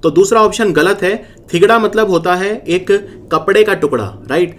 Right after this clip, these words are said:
तो जो वेस्ट क्लॉथ होता है, जो वो कपड़ा जो यूज़ का अब नहीं है उसे थिगड़ा बोलते हैं। तो जो, अ, रेमनेंट होते हैं उस कपड़े के, उससे बनाई जाती है। तो कपड़े से बनती है ये डॉल,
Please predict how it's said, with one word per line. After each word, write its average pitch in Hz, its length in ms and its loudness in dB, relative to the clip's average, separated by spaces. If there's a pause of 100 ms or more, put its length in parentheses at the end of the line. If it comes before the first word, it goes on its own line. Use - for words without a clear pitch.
(160)
तो 180 80 0
जो 185 180 6
वेस्ट 170 380 0
क्लॉथ 165 280 -2
होता 127 200 -2
है, 113 120 -4
जो 147 180 -2
वो 175 240 0
कपड़ा 170 340 -4
जो 165 140 -4
यूज़ 160 320 -2
का 180 100 -2
अब 147 140 -4
नहीं 131 280 -2
है 165 160 -4
उसे 160 220 -2
थिगड़ा 156 300 0
बोलते 151 280 0
हैं। 165 320 -6 (260)
तो 160 240 0 (100)
जो, 151 440 0 (280)
अ, 127 480 -4
रेमनेंट 170 500 -2
होते 151 180 0
हैं 160 100 -2
उस 151 160 -2
कपड़े 127 300 -4
के, 151 200 -2 (260)
उससे 160 240 0
बनाई 139 280 -2
जाती 127 280 -4
है। 160 280 -4 (160)
तो 147 60 -4
कपड़े 180 380 0
से 202 120 0
बनती 143 320 -2
है 139 160 -2
ये 131 120 0 (160)
डॉल, 120 500 -4